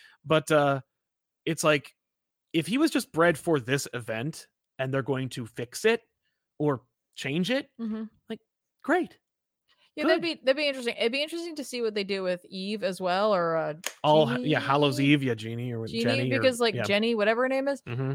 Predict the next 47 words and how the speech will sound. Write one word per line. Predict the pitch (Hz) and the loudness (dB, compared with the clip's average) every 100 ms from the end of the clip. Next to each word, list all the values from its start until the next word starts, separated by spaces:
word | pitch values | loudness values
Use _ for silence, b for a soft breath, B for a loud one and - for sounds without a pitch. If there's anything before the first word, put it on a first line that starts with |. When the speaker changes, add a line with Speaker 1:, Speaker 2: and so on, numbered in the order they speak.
| 139 | 0
Speaker 2:
um, | 208 208 208 208 202 | 4 4 4 0 -2
because | 220 214 208 _ _ | 0 0 -2 _ _
from | - 240 | -2 2
this | 220 | 2
event | 302 269 262 | 2 2 2
alone, | 208 208 208 233 | 2 0 0 0
because | 202 185 - - | 0 -2 -8 -2
this, | 196 190 | -2 2
this | 220 254 | 0 2
is | |
it. | 269 | 2
This | - 202 | 2 2
is | |
my | 247 240 | 4 4
intro | 208 214 226 202 | 2 0 0 2
to | |
this. | 180 151 - | 2 0 0
So, | |
like, | 175 170 | 0 2
hopefully | 202 196 220 214 | 0 2 0 2
Zeb | 190 190 | 2 2
can | 202 190 | 0 -2
take | 196 196 | -2 -2
me | |
along | 202 202 202 | 0 2 2
on | |
the | 196 | -2
journey | 190 240 240 226 | 0 2 4 4
that | 202 | 2
Spider-Man's | - 196 190 190 180 | 2 2 2 0 -2
been | 196 | 0
going | 202 190 | 0 0
through. | 196 180 | -4 -8
Luckily, | - 170 | -6 -4
I | |
have | 156 165 | -4 -4
you, | 165 160 | -4 -6
and, | 160 | -4
like, | 165 - | -6 -2
so, | |
Speaker 1:
Yeah. | 131 127 | 2 2
Speaker 2:
like, | 127 | 2
I | - | 4
have | 240 202 | 4 4
an | 185 | 2
edge | 160 | 0
here. | - | -4